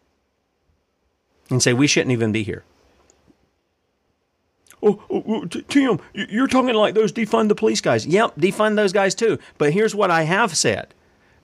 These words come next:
Don't leave a vacuum there. Men, it is our duty, it is our job. We are mentioned, we're the only ones mentioned in our Constitution, Article one,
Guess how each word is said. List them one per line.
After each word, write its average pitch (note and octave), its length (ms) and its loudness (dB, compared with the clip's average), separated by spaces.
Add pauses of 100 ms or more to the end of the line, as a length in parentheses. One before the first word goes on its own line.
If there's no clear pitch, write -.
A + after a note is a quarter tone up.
Don't E3+ 280 0
leave A3+ 160 0
a F#3 80 0
vacuum E3 420 0
there. G#2+ 260 -2 (260)
Men, E3 600 0 (220)
it C#3+ 140 2
is B2+ 240 0
our F#3 300 2
duty, C#3 540 -2
it C#3 100 2
is B2+ 120 -2
our F#3 140 2
job. D#3+ 340 0
We C#3 160 0
are F#3+ 80 2
mentioned, F3 460 0
we're C#3+ 120 2
the F#3 80 0
only A3+ 200 2
ones B3 240 2
mentioned F#3 400 -2 (320)
in C3+ 120 0
our E3+ 60 2
Constitution, D#3+ 680 -2 (220)
Article C#3 280 2
one, E3+ 280 2